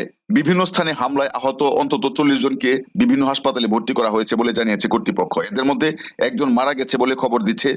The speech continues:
যুক্তরাষ্ট্রের গণমাধ্যম। আইডিএফ জানিয়েছে, ইরান আবার ক্ষেপণাস্ত্র ছুড়েছে এমন সতর্কতা পাওয়ার পর দেশটির বিভিন্ন জায়গায় অ্যালার্ট বা সতর্কতা দেওয়া হচ্ছে। হামলা প্রতিহত করতে এবং হুমকি সম্পূর্ণ নির্মূল করতে যা করার দরকার সেটি করা হচ্ছে বলে তাদের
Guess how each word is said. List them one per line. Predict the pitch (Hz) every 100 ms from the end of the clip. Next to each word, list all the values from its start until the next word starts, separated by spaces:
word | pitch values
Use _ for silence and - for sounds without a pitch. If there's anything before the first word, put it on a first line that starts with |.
| 131 -
যুক্তরাষ্ট্রের | 120 110 104 107
গণমাধ্যম। | 117 110 85 - 73 - _ _ _ _ _ _ _
আইডিএফ | - 160 185
জানিয়েছে, | 165 190 190 185 156
ইরান | 147 156
আবার | 156 135 139
ক্ষেপণাস্ত্র | - 113 139 120 131
ছুড়েছে | 131 143 143 139
এমন | 131 131 131
সতর্কতা | 147 143 131 123
পাওয়ার | - 127 127
পর | 113 147 120
দেশটির | 98 117 - 127
বিভিন্ন | 113 110 123 127
জায়গায় | 127 117 123 123 - -
অ্যালার্ট | 127 131 143
বা | 131 113
সতর্কতা | 110 139 120 120 117
দেওয়া | 101 98
হচ্ছে। | 95 95 - 175 - - - - _ -
হামলা | 151 160
প্রতিহত | 175 175 170
করতে | 175 175 170
এবং | 151 - 127 120
হুমকি | 139 151 160
সম্পূর্ণ | 151 170 160 160 160 156
নির্মূল | 143 156 160 151
করতে | 135 131 127
যা | 113 117
করার | 120 131 220
দরকার | 139 131 120
সেটি | 123 139 127
করা | 127 117
হচ্ছে | 113 113
বলে | 120 127
তাদের | 127 110 104